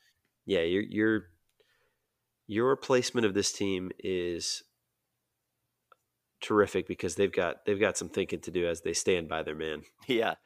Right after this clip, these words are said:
Speaker 2: yeah, and I mean, I think at this point, like, i-, unless, unless Zion gets hurt again, I think, again, they're, they have to s-, stick with Zion. Like, I don't think,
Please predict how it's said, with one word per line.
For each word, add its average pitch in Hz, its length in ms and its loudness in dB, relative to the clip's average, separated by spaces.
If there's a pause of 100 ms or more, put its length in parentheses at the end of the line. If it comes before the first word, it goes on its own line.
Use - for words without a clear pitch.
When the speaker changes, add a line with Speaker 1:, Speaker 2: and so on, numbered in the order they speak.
(220)
Speaker 2:
yeah, 87 220 0
and 113 80 -2
I 123 60 -4
mean, 127 120 -2
I 127 80 0
think - 200 -6
at 101 80 -4
this 120 140 -6
point, 120 280 -4
like, 107 300 0 (520)
i-, 143 160 2
unless, 151 580 2 (420)
unless 131 360 2
Zion 101 560 2 (400)
gets 110 200 -2
hurt 104 280 -4 (160)
again, 85 520 -4
I 101 120 0
think, 101 260 -6
again, 92 300 -4
they're, 92 220 -2
they 98 160 -2
have - 400 0
to 113 100 0
s-, 107 120 -6 (520)
stick - 520 -10
with 98 120 -8
Zion. 98 480 -2
Like, 87 160 -8
I 92 60 -4
don't 92 280 -8 (140)
think, 90 160 -14